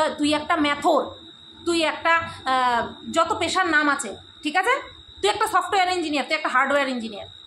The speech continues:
তখন অপরপক্ষের মানুষটা যদি সেই পেশার সঙ্গে নিযুক্ত না থাকে, ঠিক আছে? কারণ এগুলো তো এক একটা পেশার নাম বললাম,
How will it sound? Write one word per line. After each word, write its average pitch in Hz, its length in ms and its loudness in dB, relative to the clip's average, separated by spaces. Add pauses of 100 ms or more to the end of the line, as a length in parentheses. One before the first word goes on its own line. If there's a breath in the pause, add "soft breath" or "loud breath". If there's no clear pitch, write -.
(540)
তখন 349 400 2 (240)
অপরপক্ষের 392 520 2
মানুষটা 302 460 0
যদি 285 200 -6
সেই 339 280 -4
পেশার 285 260 -2
সঙ্গে 359 280 -4
নিযুক্ত 302 380 -4
না 277 200 2
থাকে, 254 320 -6 (500 loud breath)
ঠিক 226 120 -4
আছে? 381 200 0 (340)
কারণ 311 200 -2
এগুলো 311 320 0
তো 381 80 -2
এক 359 120 0
একটা 359 180 -2
পেশার 381 440 -2
নাম 311 260 0
বললাম, 190 560 -8